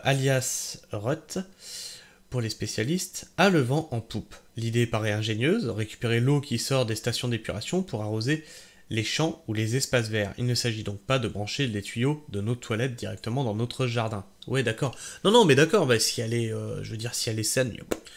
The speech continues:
y a pas de problème, y a plus d'a-, d'agents pathogènes, théoriquement. À Murviel-les-Montpellier, les eaux grises des habitants sont d'abord dégrillées, filtrées à travers des grilles qui retiennent les matières solides. Puis,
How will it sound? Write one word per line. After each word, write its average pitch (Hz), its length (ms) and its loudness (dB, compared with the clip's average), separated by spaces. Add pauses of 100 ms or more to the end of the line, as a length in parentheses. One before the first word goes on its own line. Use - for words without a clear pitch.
(260)
y - 20 -8
a 104 40 -6
pas 107 100 -4
de - 60 -12
problème, 165 320 0
y 107 40 -4
a 101 40 -8
plus - 180 -2
d'a-, 110 180 4
d'agents 107 300 0
pathogènes, 160 460 -2
théoriquement. 104 500 -6 (2500)
À 143 80 6
Murviel-les-Montpellier, 135 2000 2 (140)
les 151 180 2
eaux 143 80 4
grises 147 260 2
des 123 160 0
habitants 123 320 2
sont 131 180 0
d'abord 120 420 2
dégrillées, 120 840 2
filtrées - 440 -2
à 135 40 4
travers 123 320 0
des 107 140 2
grilles 151 240 0
qui - 120 -4
retiennent 123 320 -2
les 120 60 0
matières 107 340 -2
solides. 92 460 -2 (580)
Puis, 185 300 2